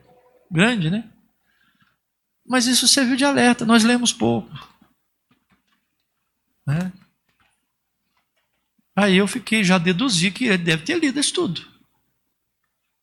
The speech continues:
Né? Por isso que sabe tanto, por isso que é, né? Nós precisamos ler mais, precisamos aprender mais,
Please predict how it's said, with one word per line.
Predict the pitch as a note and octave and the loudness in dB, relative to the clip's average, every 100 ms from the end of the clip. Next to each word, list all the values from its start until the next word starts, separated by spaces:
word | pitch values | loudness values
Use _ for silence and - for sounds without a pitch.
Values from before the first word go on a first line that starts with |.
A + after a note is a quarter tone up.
| _ _ _ _ _ _ _ _ _ _ _ - | _ _ _ _ _ _ _ _ _ _ _ -6
Né? | F3 | -4
Por | A3+ D#4+ | 0 2
isso | C4 | 2
que | E4 | 2
sabe | - C4+ A3 | 0 0 -2
tanto, | - C4 A#3+ - | -4 -4 -6 -16
por | - G#3 | -8 -4
isso | G#3 G3+ | -2 -4
que | - A3+ | -2 -2
é, | A3+ - - - | -2 -6 -10 0
né? | A#3+ - | 0 0
Nós | C#4+ | -4
precisamos | C#4+ - C#4+ C#4+ | -4 -4 -6 -4
ler | C4 C4+ | -2 -2
mais, | B3 A3 A#3 | -2 -2 -2
precisamos | A#3 A#3 B3 | -4 -6 -6
aprender | B3+ C4+ A#3+ B3+ | -8 -8 -6 -4
mais, | A3+ A3+ | -2 -2